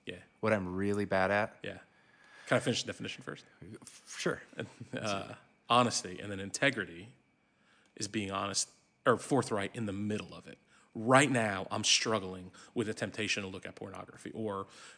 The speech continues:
Speaker 1: to be short with my spouse or blow up at a kid or whatever, like, fill in the blank there. But it's being honest, being forthright in the middle of it. So tell me
Speaker 2: Forthright
Speaker 1: your worst.
Speaker 2: Forthright with who?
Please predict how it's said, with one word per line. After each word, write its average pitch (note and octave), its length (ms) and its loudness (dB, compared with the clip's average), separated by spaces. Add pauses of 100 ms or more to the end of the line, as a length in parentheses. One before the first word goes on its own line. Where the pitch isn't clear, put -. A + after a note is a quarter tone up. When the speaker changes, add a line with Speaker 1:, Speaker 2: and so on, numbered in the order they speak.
Speaker 1:
to A2 100 -6
be F#2+ 220 -6
short G#2 240 0
with F#2 100 -8
my F#2+ 80 -10
spouse F#2 420 -4
or G#2 180 -8
blow G2 280 -8
up F#2+ 80 -10
at - 80 -8
a - 20 -8
kid G2 240 -6
or G#2 60 -4
whatever, G#2+ 380 2
like, G2 180 -6
fill A#2+ 160 -2
in G#2 60 -4
the G#2 80 -6
blank G2+ 240 -6
there. A2+ 380 8 (420)
But A#2 100 4
it's - 180 2
being A2+ 320 4 (120)
honest, G#2+ 520 2 (200)
being D3+ 200 8
forthright A2+ 540 2 (340)
in A2 140 -2
the G2 80 -4
middle G#2 600 -2
of E2 120 -14
it. - 60 -18 (1800)
So C#3 100 2
tell - 20 8
me C3 60 8
Speaker 2:
Forthright C#3+ 220 12
Speaker 1:
your F3+ 100 8
worst. E3+ 320 2 (200)
Speaker 2:
Forthright D#3 920 4
with C3+ 220 0
who? G2 320 2